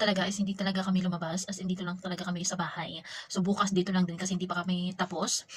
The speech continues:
hindi pa kami tapos, kalahating ano pa lang yung na-, nalipat namin dun sa kabilang kwarto. Yung kalahati naman is bukas.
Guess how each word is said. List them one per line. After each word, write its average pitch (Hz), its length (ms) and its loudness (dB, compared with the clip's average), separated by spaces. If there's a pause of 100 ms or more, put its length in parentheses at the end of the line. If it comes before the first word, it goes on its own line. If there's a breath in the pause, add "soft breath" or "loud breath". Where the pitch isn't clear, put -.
(120)
hindi 202 160 4
pa 202 160 2
kami 202 160 6
tapos, 180 480 -2
kalahating 185 560 4
ano 190 80 2
pa 185 160 2
lang 185 160 6
yung 185 80 6
na-, 175 240 4 (320 loud breath)
nalipat 185 400 4
namin 175 240 2
dun 180 80 0
sa 180 80 0
kabilang 175 240 -4
kwarto. 160 400 -8 (160)
Yung 190 160 4
kalahati 180 400 4
naman 175 320 -4 (240 loud breath)
is 175 160 -6
bukas. 170 560 0